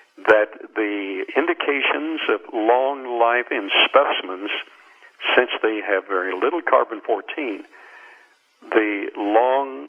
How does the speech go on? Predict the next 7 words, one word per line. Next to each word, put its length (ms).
age 400
of 120
those 380
is 160
just 260
crossed 340
out 180